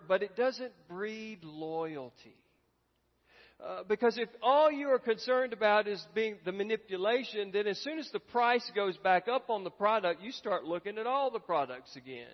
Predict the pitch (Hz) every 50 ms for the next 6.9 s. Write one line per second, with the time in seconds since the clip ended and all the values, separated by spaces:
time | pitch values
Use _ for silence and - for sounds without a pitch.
0 | 120 _ _ _ _ _ _ - 202 240 269 262 233 202 220 220 220 214 208 196
1 | 175 160 170 180 196 214 226 233 226 214 196 175 170 165 175 170 160 175 175 -
2 | - 170 185 185 180 170 151 156 160 180 226 262 262 202 156 170 196 214 196 170
3 | 170 180 165 - - - - - - 247 269 294 311 - - 160 160 160 160 165
4 | 156 156 - - 156 - - 285 330 359 330 269 202 151 135 123 - - _ _
5 | _ _ _ _ _ _ _ _ - - 220 220 202 220 226 220 220 214 208 -
6 | - 226 233 226 220 226 220 220 - - 202 208 208 208 208 208 208 202